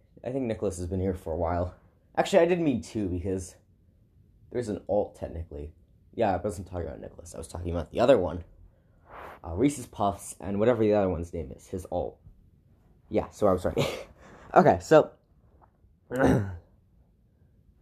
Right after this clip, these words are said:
new rules are there's gonna be no prison. We're gonna result to kicking, banning,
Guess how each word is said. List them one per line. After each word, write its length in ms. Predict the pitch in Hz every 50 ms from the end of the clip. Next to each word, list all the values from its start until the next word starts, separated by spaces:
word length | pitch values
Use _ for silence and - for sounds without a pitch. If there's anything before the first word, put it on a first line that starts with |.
| _ _ _ -
new 280 | 131 147 175 190 202
rules 420 | 185 170 165 160 156 156 143 139 -
are 400 | 107 117 117 117 117 117 117 113
there's 160 | 120 113 113
gonna 140 | - 143 151
be 80 | 147 147
no 100 | 147 139
prison. 480 | 143 - - 143 113 - - 78 82 - _ _ _ _ _ _ _ _ -
We're 280 | - 113 110 107 113
gonna 120 | 117 135 131
result 320 | 127 120 127 131 120 -
to 100 | - 107
kicking, 720 | - - - - - 180 - 190 180 180 180 165 117 104 -
banning, 600 | 131 123 123 117 117 117 113 110 110 110 113